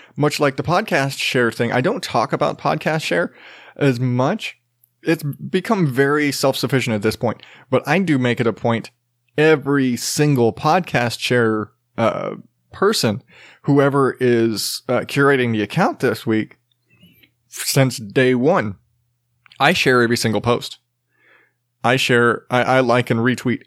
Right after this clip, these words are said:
every single post for podcast share that comes across. Like, my phone pings all the damn time for, for things like that.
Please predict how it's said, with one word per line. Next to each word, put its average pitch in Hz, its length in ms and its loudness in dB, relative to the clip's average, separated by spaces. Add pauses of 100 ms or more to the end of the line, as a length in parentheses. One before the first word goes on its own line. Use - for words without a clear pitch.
every 139 340 2
single 143 440 0
post 127 580 -2 (320)
for 135 240 0
podcast 131 540 0
share 104 280 -4
that - 300 -4
comes 120 320 -2
across. 113 580 -2
Like, 110 220 -4 (100)
my 127 160 -2
phone 135 420 0
pings 127 360 0
all 120 160 4
the 117 80 0
damn 110 180 0
time 135 240 0
for, 107 240 -2 (540)
for 120 160 0
things 113 280 -2
like 107 200 -2
that. 104 240 -2